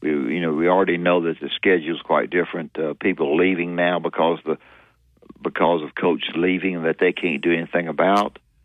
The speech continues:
Uh, there would be more, there would be more people leaving than come in. That, that, that just will during this period of time. There won't be as many coming in as there will leaving. So the comparison test, you know, is, is big with,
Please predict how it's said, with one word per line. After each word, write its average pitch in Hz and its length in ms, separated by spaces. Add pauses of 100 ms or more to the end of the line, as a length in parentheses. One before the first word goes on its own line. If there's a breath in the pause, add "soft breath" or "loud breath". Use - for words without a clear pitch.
(200)
Uh, 78 260 (120)
there 87 100
would 82 140
be 90 140
more, 87 340
there 90 140
would 80 120
be 85 140
more 95 240
people 95 400
leaving 90 360
than 80 180
come 90 240
in. 85 420 (920)
That, - 180
that, 85 160
that 85 160
just 87 260
will 98 360
during 87 200
this 82 200
period 82 240
of - 80
time. 82 340 (160)
There 80 100
won't 90 240
be 90 140
as 82 100
many 85 220
coming 82 400
in 85 460 (500 soft breath)
as - 140
there 80 100
will 85 320
leaving. 95 440 (100)
So 80 320 (500)
the - 80
comparison 98 640
test, 78 400
you 57 180
know, 76 240
is, 71 120 (120)
is 71 180 (180)
big 92 240
with, 80 180